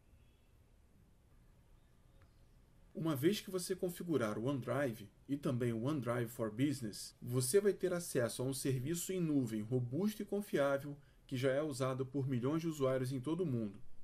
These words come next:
O que os usuários veem em sua área de trabalho ou através do browser é apenas uma camada de apresentação voltada para o cliente.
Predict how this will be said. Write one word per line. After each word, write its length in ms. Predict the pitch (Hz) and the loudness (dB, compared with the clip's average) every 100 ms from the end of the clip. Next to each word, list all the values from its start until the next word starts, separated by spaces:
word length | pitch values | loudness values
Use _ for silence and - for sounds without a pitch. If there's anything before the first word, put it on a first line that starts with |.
| - | -6
O 80 | - | -4
que 160 | 123 226 | -2 -2
os 140 | 233 | -4
usuários 480 | 254 226 160 143 120 | 0 2 4 4 2
veem 240 | 120 165 | 0 -2
em 40 | 185 | -2
sua 280 | - 147 135 | 0 0 2
área 200 | 175 175 | 0 -4
de 80 | |
trabalho 560 | - 165 127 110 104 110 | -6 -4 -2 -4 -4 -4
ou 140 | 117 | -2
através 420 | 139 139 123 117 113 | 0 0 0 0 0
do 120 | 123 | -2
browser 520 | 110 123 143 107 104 - - - | 0 2 2 0 -2 -4 -6 -2
é 100 | 127 | -2
apenas 380 | 127 160 175 165 | 0 -2 0 0
uma 180 | 165 | -2
camada 500 | 160 - 123 151 185 | -2 -2 0 0 0
de 120 | 170 170 | 0 0
apresentação 680 | 165 147 156 139 123 156 | -2 -2 -2 -4 -4 -4
voltada 560 | 160 170 160 - 151 165 | 0 2 2 0 0 -2
para 140 | - | -4
o 20 | 156 | -4
cliente. 600 | 165 117 104 - - | 0 0 -2 -6 -16